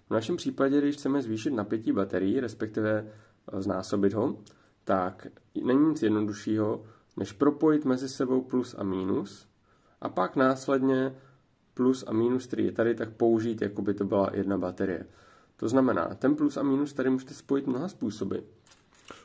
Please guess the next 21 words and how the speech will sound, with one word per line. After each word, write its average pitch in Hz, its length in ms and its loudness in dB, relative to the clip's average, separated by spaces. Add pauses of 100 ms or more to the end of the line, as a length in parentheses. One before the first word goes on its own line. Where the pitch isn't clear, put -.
Úplně 139 360 4
nejjednodušší 135 640 2
je 139 60 4
použít, 127 520 0
eh, 107 400 2
takovýto 123 460 -4
klip, - 360 0
který - 300 -6
se - 120 -6
prodává 104 460 2
na 98 80 0
AliExpressu, 156 760 -2 (300)
seženete 117 460 0
ho 113 160 2
asi 110 200 -6
za 101 380 0
dva 98 160 0
dolary, 123 420 0
asi 107 220 -6
deset 104 280 -6
kusů. - 500 -2